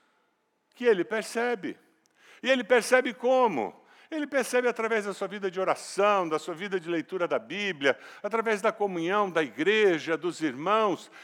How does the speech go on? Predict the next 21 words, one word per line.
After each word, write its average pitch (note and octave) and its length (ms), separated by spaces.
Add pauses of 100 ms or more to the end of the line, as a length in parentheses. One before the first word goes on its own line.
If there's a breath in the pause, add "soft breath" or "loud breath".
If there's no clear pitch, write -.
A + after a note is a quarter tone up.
(120 loud breath)
Ele G#3 260
tá G#3 160
com G#3+ 100
a A3 40
antena G#3+ 400
ligada, D#3 840
percebendo C3 1120 (260 loud breath)
aonde D3+ 680
Deus D#3 680
está D#3+ 720 (400 loud breath)
agindo. D#3 560
Porque G3 280
o C4+ 60
discípulo, G3 920 (300 loud breath)
ele A#3+ 180
não A#3+ 180
trabalha A3 720
pra G3+ 220
Deus, B2+ 800 (420)
ele G3 220
trabalha G3+ 760